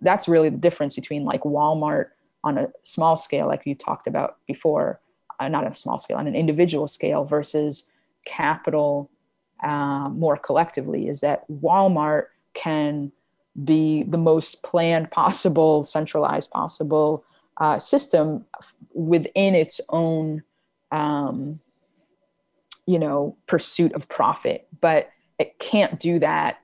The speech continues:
alongside of other companies because that's the opposite of how capitalism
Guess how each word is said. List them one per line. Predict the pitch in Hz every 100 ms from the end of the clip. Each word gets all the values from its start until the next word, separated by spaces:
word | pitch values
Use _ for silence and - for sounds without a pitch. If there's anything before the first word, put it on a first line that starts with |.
| -
alongside | 165 160 160 160 160 156 151
of | 151
other | - 147
companies | - 226 226 160 147 151
because | 151 - 147 156 143 - _ _ _ _ -
that's | 139 -
the | 156
opposite | 147 - - 143
of | 139
how | - 147
capitalism | - - - 147 69 - -